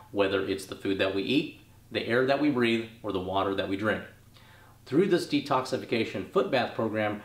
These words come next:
we're able to rid your body of these excess toxins very efficiently. So the way it works is that your feet are placed inside an ionized water bath,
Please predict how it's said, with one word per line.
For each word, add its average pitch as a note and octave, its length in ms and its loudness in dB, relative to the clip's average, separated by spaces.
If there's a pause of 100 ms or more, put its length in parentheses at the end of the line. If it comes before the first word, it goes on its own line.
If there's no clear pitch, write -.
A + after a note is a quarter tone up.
(140)
we're A2+ 140 0
able B2 300 0
to - 180 -6
rid A2+ 240 2
your C3+ 100 -2
body A2 460 0
of D3 340 2
these G2+ 260 -2
excess G2+ 600 -2 (180)
toxins A2 680 -4 (180)
very G2+ 280 0
efficiently. G#2 500 -2 (640)
So G#2+ 160 -4
the G2 60 0
way C3+ 180 4
it D3 120 0
works C#3 480 2 (220)
is G#2 220 0
that - 120 0
your G2 140 -2
feet C3 180 -2
are A2+ 80 2
placed B2 380 0
inside A#2+ 420 0
an G2+ 260 -2
ionized B2+ 840 0 (300)
water A2 300 4
bath, E2 320 -2